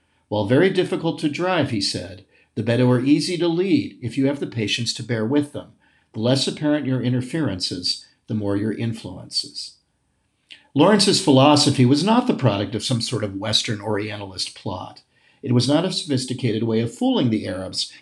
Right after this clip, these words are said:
into a more nuanced form of submission. Rather, it amounts to a far more thoughtful and effective way for Westerners to work with developing nations,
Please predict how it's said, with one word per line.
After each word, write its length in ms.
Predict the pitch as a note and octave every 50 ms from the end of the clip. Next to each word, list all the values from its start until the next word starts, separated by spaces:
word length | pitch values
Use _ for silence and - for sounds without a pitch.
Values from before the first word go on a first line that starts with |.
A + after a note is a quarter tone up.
| _ -
into 260 | B2 A#2+ B2 A#2 A2+
a 40 | A2+
more 240 | A#2 A#2+ A#2 A2+
nuanced 520 | A2 A2+ A#2+ A#2+ A#2+ A#2 A2 G#2+ G2+ - -
form 260 | - B2 A2 G2+ G#2
of 120 | G#2 G2
submission. 680 | - - - G#2+ A2 A2+ G#2+ - - - - G2+ - _ _ _ _ _ _ _ _ _ _ _
Rather, 560 | G#2 A2+ B2 C3+ - - G#3+ A3 - - - -
it 100 | - A2
amounts 340 | A2 G#2+ A2 G#2+ G#2+ G#2+ -
to 120 | - A#2 G2+
a 40 |
far 320 | G2 - - D3 D3 F3 F3+
more 180 | F3+ F3 D#3+
thoughtful 460 | C#3+ - - C#3 B2+ C3 C3 - B2+ A#2
and 80 | A2+
effective 540 | A2 A2 - F#3 G#3 G3+ G3+ - - - -
way 260 | G2+ F#2+ F#2+ G2 G2+ _ _ _ _ _ _ _
for 100 | B2+ A2+
Westerners 580 | A2+ B2 C3 C3 - - D3 C#3 C3+ C3 B2+ -
to 100 | - A#2+
work 280 | C3 D#3 F3 D#3+ E3+
with 140 | D#3 C#3 -
developing 540 | - A2 G#2 G#2+ G2 F#2 F#2 - - G2 F#2+
nations, 640 | F#2 F2+ F2+ F2+ - - - - - - - -